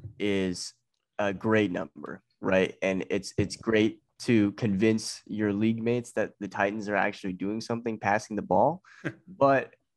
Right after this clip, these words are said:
Speaker 1: in reality, you see Tannehill's stats, and he's only passed, or he's only passed for t-, over twenty-one P P R points twice this season. And, like, that's his maximum. I think it's, like, twenty-one point five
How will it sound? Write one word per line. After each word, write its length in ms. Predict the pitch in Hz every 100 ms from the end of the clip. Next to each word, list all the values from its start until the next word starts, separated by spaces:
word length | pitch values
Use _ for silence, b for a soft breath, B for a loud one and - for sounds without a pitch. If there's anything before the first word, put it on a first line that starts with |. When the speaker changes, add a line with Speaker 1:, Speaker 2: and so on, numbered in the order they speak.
| -
Speaker 1:
in 160 | 131 127
reality, 540 | 120 123 151 127 107
you 200 | 101 104
see 240 | 98 135 120
Tannehill's 640 | 107 113 113 117 101 -
stats, 480 | 101 113 151 - - _ _ _ _ _ 113
and 260 | 113 110
he's 240 | 98 135 147
only 300 | 165 180 170
passed, 720 | - 113 113 139 - - - _ _ _
or 140 | - 127
he's 220 | 139 143
only 240 | 170 160
passed 360 | - 127 123 -
for 120 | 110
t-, 160 | - - _ -
over 200 | 127 120
twenty-one 640 | 95 - 120 131 110 107 113
P 200 | - 104
P 160 | 107
R 160 | 95 101
points 540 | - 143 139 139 - _ _ -
twice 380 | 107 104 131 -
this 160 | 117
season. 380 | - 156 170 175 -
And, 140 | 110
like, 180 | 104 -
that's 240 | 113 117
his 140 | 123 95
maximum. 560 | 98 101 - 78 - -
I 100 | 80
think 160 | 120 113
it's, 80 |
like, 160 | - -
twenty-one 460 | - 123 160 151 147
point 240 | 117 98
five 420 | - 95 110 135